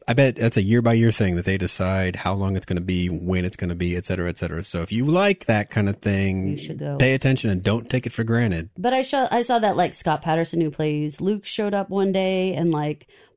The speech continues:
Speaker 2: wowed the tour people. And then, you know, I saw that, I think also Renee Bell and some other people who were in it who play, like, Lulu were there, like, walking around, talking to people. I mean, th-, it's, like,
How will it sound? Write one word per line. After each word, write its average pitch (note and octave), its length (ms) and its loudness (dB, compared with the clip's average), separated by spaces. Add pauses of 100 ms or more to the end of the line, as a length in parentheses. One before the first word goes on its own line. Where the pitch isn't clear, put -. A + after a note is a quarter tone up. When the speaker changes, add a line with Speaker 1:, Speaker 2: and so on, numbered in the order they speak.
Speaker 2:
wowed D#3 400 2
the D#3+ 80 -2
tour D#3+ 380 0 (100)
people. E3 540 2
And E3 180 4
then, D#3+ 320 2 (280)
you F3+ 80 2
know, D#3+ 200 2
I E3 80 2
saw F3 260 4
that, E3 180 2
I F3+ 80 2
think G3 160 2
also F3 220 0
Renee D#3 300 2
Bell G3+ 560 2
and D#3 200 0
some E3 140 -4
other E3+ 140 0
people E3+ 560 0
who F3 100 -2
were E3 160 2
in D#3+ 160 0
it E3 140 -2
who D#3+ 80 -4
play, D#3 180 -4
like, D3 160 -6
Lulu F#3 520 0 (380)
were G3+ 140 4
there, F3+ 560 4
like, E3 180 0
walking D#3+ 360 -2
around, D#3 420 0
talking D#3 300 -4
to D#3+ 60 0
people. E3 220 -4
I D#3 120 0
mean, A3 340 0
th-, E4+ 240 0
it's, E4 240 -2
like, G4+ 140 0